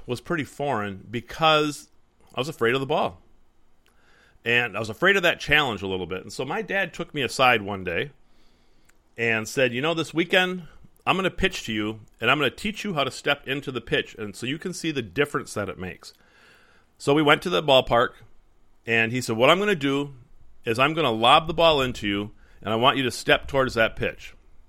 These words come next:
Easy enough, right? Except he added a little caveat. And that caveat was, "Every time you step towards third base, when I throw a pitch,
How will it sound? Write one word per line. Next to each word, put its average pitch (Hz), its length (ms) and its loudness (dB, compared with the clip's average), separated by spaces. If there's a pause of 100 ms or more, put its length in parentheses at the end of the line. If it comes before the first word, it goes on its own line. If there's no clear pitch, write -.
(760)
Easy 113 240 -4
enough, 131 240 2
right? 147 260 4 (300)
Except 190 320 0
he 165 100 0
added 139 180 8
a 131 40 2
little 127 140 0
caveat. 90 480 -2 (680)
And 104 80 -6
that 101 120 -10
caveat 196 520 4
was, 92 380 -2 (400)
"Every 147 280 4
time 175 300 0
you 147 80 -2
step 147 360 2
towards 131 380 -2
third 156 300 -2
base, 127 560 -2 (1600)
when 104 140 -4
I 110 100 4
throw 147 180 2
a 147 80 4
pitch, 143 480 0